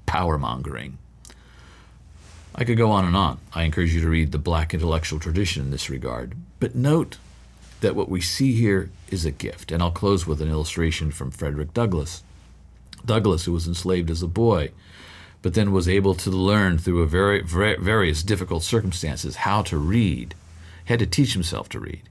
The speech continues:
He overheard his master at one point saying to the mistress, "If you teach Douglass to read, he will unfit himself as a slave." And that was all Douglass needed to hear,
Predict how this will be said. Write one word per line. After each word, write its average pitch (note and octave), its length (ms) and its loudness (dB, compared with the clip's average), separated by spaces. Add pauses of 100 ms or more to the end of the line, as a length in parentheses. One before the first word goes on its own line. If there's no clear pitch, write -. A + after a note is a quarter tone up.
(180)
He B2+ 180 4
overheard G2 480 4 (240)
his E2 200 -4
master G#2 480 2
at B1 100 -2
one E2 180 0
point D2 340 -4
saying D#2+ 480 0
to C2 380 -4
the D2 100 -6
mistress, D#2 520 -2 (480)
"If G3 400 2 (320)
you C3+ 160 4
teach - 480 0
Douglass C3+ 500 2
to F#2 160 -2
read, F2 680 0 (100)
he D3+ 220 4
will B2+ 340 4
unfit C#3+ 560 2
himself D2+ 760 -2 (280)
as F2 200 0
a C#2+ 40 -2
slave." - 500 -10 (400)
And F2+ 120 0
that - 100 2
was F3+ 160 2
all D#3+ 140 2
Douglass A2 400 2
needed D#2+ 300 0
to - 60 -6
hear, E2 380 -4